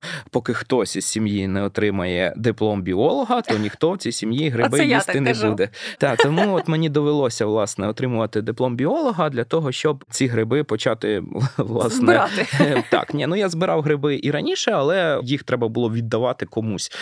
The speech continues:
Speaker 1: Приносити їх додому не було сенсу, їх би не дозволили ніяким чином готувати. І я рекомендую бути впевненим. Тобто є низка грибів, які легко,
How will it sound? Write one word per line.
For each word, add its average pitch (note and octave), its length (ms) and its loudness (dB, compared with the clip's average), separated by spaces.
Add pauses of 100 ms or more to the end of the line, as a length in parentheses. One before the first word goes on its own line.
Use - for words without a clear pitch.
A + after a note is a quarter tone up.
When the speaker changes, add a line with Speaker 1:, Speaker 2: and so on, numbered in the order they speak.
(160)
Speaker 1:
Приносити A#2 520 0
їх G#2+ 100 -2
додому A2 320 0
не A2 100 2
було G#2 200 0
сенсу, D3+ 460 -2 (100)
їх A#2 300 -4
би G#2 400 0
не A2 160 0
дозволили G#2 520 0
ніяким G2+ 400 -2
чином G2+ 280 -4
готувати. F2+ 540 -2 (580)
І D3+ 260 2
я B3 360 0
рекомендую A#2+ 560 0
бути C#3+ 240 -2
впевненим. F#2+ 560 -4
Тобто D#3+ 240 0
є B3 220 0
низка G#3 320 0
грибів, D#3 320 0
які C#3 240 0
легко, D3 340 0